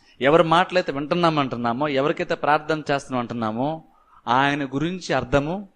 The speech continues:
కాలేదని అర్థం. ఆయన గురించి అర్థమైనప్పుడు, ఆయన ఎంత గొప్పవాడో తెలిసినప్పుడు, ఆయన యొక్క ప్రేమ కానీ, ఆయన కృప కానీ, ఆయన ఉన్నటువంటి స్వభావం గురించి అర్థం చేసుకున్నప్పుడు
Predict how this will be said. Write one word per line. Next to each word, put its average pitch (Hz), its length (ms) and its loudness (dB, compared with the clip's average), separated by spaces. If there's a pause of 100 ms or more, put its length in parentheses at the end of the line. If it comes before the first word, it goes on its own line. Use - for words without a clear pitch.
(140)
కాలేదని 131 460 -2
అర్థం. 98 260 -10 (680)
ఆయన 180 400 8
గురించి 208 480 -2
అర్థమైనప్పుడు, 196 800 2 (1800)
ఆయన 151 180 4
ఎంత 180 160 -2
గొప్పవాడో 202 440 4
తెలిసినప్పుడు, 160 1160 -4
ఆయన 139 240 2
యొక్క 143 160 -8
ప్రేమ 180 460 0
కానీ, 156 340 -4
ఆయన 147 180 -4
కృప 156 320 -4
కానీ, 165 540 -4 (420)
ఆయన 151 200 8
ఉన్నటువంటి 196 340 -2
స్వభావం 196 540 6
గురించి 190 200 0
అర్థం 165 340 -2
చేసుకున్నప్పుడు 156 920 -4